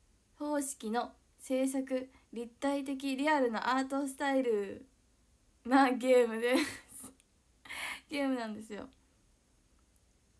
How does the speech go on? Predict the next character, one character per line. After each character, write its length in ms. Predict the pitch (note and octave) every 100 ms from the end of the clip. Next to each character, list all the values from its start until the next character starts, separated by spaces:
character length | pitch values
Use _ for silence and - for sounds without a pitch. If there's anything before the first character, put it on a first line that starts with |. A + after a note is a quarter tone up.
| _ _ _ _ _ _ _ _ _ _ _ _ _ _ _ _ _ _ _ _ _ _ _ _
そ 120 | -